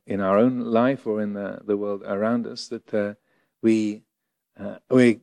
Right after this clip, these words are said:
continue to keep that in a, a context of, of, uh, practicing Dhamma, because, um, there's a, the sense of, "I-, I'm here, I'm going there, that person was away, now they've come back," and we,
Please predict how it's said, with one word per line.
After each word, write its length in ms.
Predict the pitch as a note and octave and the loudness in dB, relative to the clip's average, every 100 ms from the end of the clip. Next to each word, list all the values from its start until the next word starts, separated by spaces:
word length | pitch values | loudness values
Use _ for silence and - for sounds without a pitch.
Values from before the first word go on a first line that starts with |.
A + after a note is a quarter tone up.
| - | -6
continue 440 | C3 B2 C#3 B2+ | -4 0 2 2
to 120 | A#2 | 2
keep 240 | A#2 B2+ - | -2 -4 -2
that 220 | A#2 A2+ | -2 -2
in 160 | A2+ G#2+ | -4 -6
a, 200 | G#2+ G#2+ | -6 -8
a 40 | |
context 580 | - A#2 A2 A2+ - - | -8 -8 -6 -8 -8 -6
of, 240 | G#2+ - _ - | -6 -6 _ -18
of, 240 | G2+ G2+ | -16 -12
uh, 140 | G2+ | -12
practicing 720 | - A#2 G#2+ G#2 - G#2+ F#2+ - - | -12 -12 -10 -10 -8 -8 -10 -16 -4
Dhamma, 380 | A2 A#2+ G#2+ F#2+ - | -2 -2 -4 -8 -18
because, 400 | - A2 G2+ - | -12 -10 -10 -10
um, 220 | G2+ G2+ _ _ _ _ _ _ | -12 -14 _ _ _ _ _ _
there's 400 | A#2 A2 G#2+ G#2+ | 2 4 4 2
a, 240 | G2+ G2 - _ _ | 0 -2 -8 _ _
the 80 | - | -6
sense 320 | - F#3 E3 | 2 2 4
of, 140 | A2+ A#2 | 0 -2
"I-, 140 | A2+ - | -6 0
I'm 220 | A#2 A#2 | 4 4
here, 320 | G2+ A2+ A2 A2 | 4 4 4 2
I'm 160 | G#2 | 0
going 260 | A2 G#2+ G#2+ | 0 2 2
there, 240 | G#2+ G#2+ | 0 0
that 220 | G2+ A2+ | -2 -4
person 320 | - A2+ - A2 | -2 -2 -2 -4
was 180 | A2 | -4
away, 240 | G#2 G#2+ G#2+ | -2 -2 -2
now 200 | G#2 G#2+ | -2 -2
they've 160 | G#2 | -4
come 220 | - G#2 G#2 | -4 -6 -4
back," 300 | G#2 G#2 G#2 | -6 -8 -14
and 160 | G2+ | -12
we, 180 | G#2 G2+ | -10 -12